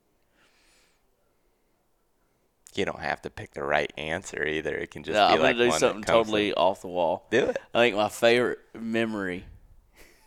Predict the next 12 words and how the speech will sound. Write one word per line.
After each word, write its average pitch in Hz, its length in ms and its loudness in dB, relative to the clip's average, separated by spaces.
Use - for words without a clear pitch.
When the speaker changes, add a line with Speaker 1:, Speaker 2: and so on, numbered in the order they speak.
Speaker 2:
<laughs> 165 80 -10
So 156 200 6
it's 156 140 4
the 180 80 -2
day 156 240 6
that 131 220 2
Jake 131 320 2
killed 127 220 2
that 117 180 2
muzzleloader 107 500 0
buck. 95 180 0
Speaker 1:
Uh-huh. 107 340 6